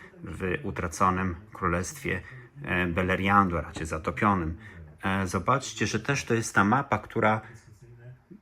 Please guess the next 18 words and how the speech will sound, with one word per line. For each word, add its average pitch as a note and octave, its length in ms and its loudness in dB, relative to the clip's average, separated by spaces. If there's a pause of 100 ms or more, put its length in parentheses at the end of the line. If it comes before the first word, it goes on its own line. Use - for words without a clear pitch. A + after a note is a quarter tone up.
(180)
zawiera G#2+ 520 6
Tangondr B2 600 2
i F#2 100 0
Mangband, A2+ 680 4 (180)
co F2+ 140 -4
rzadko A#2 340 2
się - 160 -10
zdarza, F2+ 520 0 (560)
więc, G2+ 520 -2 (240)
więc F2+ 160 -4
bardzo A2+ 340 6
ciekawa F#2 320 -2
pozycja. F2+ 460 -4
Położę A2 340 -2
ją G2+ 120 2
na G#2+ 100 -2
razie G2 260 -4
tutaj. D#3 420 2